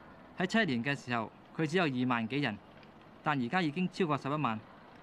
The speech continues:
人口激增，主要係大量市區居民遷入造成。因為仍然在發展中，所以屯門出現嘅問題比較多。最嚴重係交通，居民投訴巴士服務不足。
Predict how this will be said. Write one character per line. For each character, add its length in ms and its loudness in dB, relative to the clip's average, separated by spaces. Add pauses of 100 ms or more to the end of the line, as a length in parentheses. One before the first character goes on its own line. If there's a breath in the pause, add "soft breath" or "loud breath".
(1160)
人 140 0
口 160 0
激 180 -4
增， 200 0 (380)
主 80 0
要 80 4
係 80 0
大 180 2
量 180 0
市 200 -4
區 180 -2
居 140 -2
民 200 -2
遷 200 -4
入 160 -4
造 140 -4
成。 160 -8 (1300)
因 100 2
為 100 4
仍 220 0
然 140 0
在 100 -2
發 180 -2
展 200 -4
中， 200 0 (120)
所 220 -2
以 40 4
屯 180 -4
門 200 -2
出 100 -2
現 160 0
嘅 80 -2
問 200 0
題 200 -6
比 100 -2
較 160 0
多。 240 -2 (680)
最 140 2
嚴 160 0
重 140 -4
係 120 -6
交 240 0
通， 180 -4 (640)
居 80 2
民 160 2
投 180 -6
訴 140 -4
巴 240 2
士 160 -2
服 140 -4
務 160 -2
不 120 -4
足。 200 -4